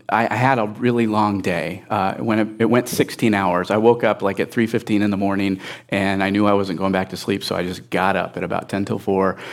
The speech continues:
and started my day and got to work and whatever. It was a bad day to do that because I forgot I had late night meetings,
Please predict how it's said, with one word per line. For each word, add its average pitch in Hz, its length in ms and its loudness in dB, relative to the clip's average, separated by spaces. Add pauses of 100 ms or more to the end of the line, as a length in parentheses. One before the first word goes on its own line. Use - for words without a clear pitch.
(220)
and 92 320 0
started 95 380 0
my 92 160 0
day 90 200 0
and 98 120 -4
got 95 160 -2
to 95 100 -4
work 90 260 -2
and 92 120 -4
whatever. 92 440 -2
It 113 60 4
was 123 100 6
a 127 60 8
bad 143 420 2
day 160 140 4
to 127 80 0
do 123 280 4
that 95 300 0
because 104 240 -2
I 98 120 2
forgot 107 340 2
I 98 60 2
had 98 180 0
late 101 220 2
night 101 180 -2
meetings, 110 460 2